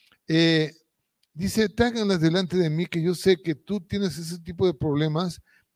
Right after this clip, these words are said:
y yo te voy a decir cómo vas a salir adelante". Pienso que muchos hombres como José el soñador, ¿no? José, por obedecer a Dios y por obedecer a su padre, su padre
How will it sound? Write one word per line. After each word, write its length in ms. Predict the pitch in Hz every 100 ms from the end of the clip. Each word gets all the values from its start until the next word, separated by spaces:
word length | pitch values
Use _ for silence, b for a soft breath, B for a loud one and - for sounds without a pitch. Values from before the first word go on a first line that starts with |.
| _
y 120 | - 147
yo 140 | 196
te 120 | -
voy 160 | 170 151
a 20 |
decir 280 | 131 120 170
cómo 240 | 165 160
vas 220 | 143 139 -
a 20 |
salir 340 | - 143 147
adelante". 680 | 147 135 131 139 127 _ 104 _ b b b b b _
Pienso 420 | 233 254 262 -
que 420 | 190 180 151 - _ _ -
muchos 360 | 208 - 240
hombres 360 | 214 202 190 -
como 200 | 170 160
José 460 | - 165 - 196 214
el 100 | 175
soñador, 680 | 185 175 151 156 190 196
¿no? 180 | 139 170
José, 580 | 180 196 - 202 233 254 b b b
por 160 | 185 185
obedecer 640 | 180 180 180 160 226 262
a 100 | 247
Dios 540 | 196 214 208 180 -
y 120 | - 165
por 360 | 147 156 160 _
obedecer 480 | 170 165 160 - 220
a 100 | 220
su 180 | 220
padre, 560 | 165 202 180 147 170 233 _ _ _ _ _ _ _ _
su 160 | - 170
padre 480 | - 214 214 220